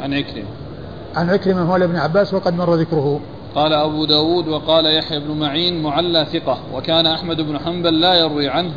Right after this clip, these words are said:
Speaker 1: لأنه كان ينظر في الرأي".
Speaker 2: ثم ذكر أبو داود توثيق يحيى بن معين له، وفيه أن يحيى بن معين يعبر بالثقة ويعبر بلا بأس به، ولا بأس به عنده تعادل الثقة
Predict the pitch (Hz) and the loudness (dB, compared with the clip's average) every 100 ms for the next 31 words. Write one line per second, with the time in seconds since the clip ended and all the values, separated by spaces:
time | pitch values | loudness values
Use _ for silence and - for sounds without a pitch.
0 | 147 147 170 160 151 139 160 160 143 165 | -4 -4 -2 -2 -2 -2 0 2 2 0
1 | 170 160 151 143 139 147 101 80 - - | 0 -2 -2 -2 0 0 0 -10 -12 -12
2 | - - 226 220 214 233 202 175 170 165 | -12 -2 2 4 4 4 4 4 4 2
3 | 165 185 196 147 - - 175 165 202 190 | 4 6 4 2 -8 -2 2 4 2 2
4 | 175 160 170 175 170 185 165 160 147 143 | 0 2 0 0 -2 0 2 2 0 -4
5 | - - - - - - - - - - | -12 -16 -16 -16 -16 -16 -14 -14 -14 -14
6 | - - - - 151 160 170 160 147 - | -14 -14 -14 -10 -2 2 4 4 4 0
7 | - 123 190 202 180 180 180 170 165 196 | -4 0 4 4 2 -2 -2 0 0 0
8 | 185 175 165 160 156 175 190 170 - - | 0 0 0 0 2 4 2 0 -8 -16
9 | - - - - - - - - 165 170 | -18 -18 -16 -16 -16 -16 -16 -8 0 2
10 | 170 208 165 175 160 - 214 214 196 170 | 4 4 2 2 2 0 0 2 2 0
11 | - - - - - - - - 185 190 | -6 -14 -16 -16 -16 -16 -14 0 4 4
12 | 175 185 196 175 196 190 180 - 196 185 | 4 2 0 2 2 2 2 0 0 2
13 | 156 131 - - - - - - - - | 2 -2 -10 -16 -16 -16 -16 -16 -16 -16
14 | - - 151 180 202 196 196 170 208 202 | -16 -12 0 4 4 4 2 0 0 2
15 | 170 180 220 202 185 196 190 196 233 185 | 0 0 0 2 4 2 4 4 4 2
16 | 175 196 196 156 | 0 -4 -2 -2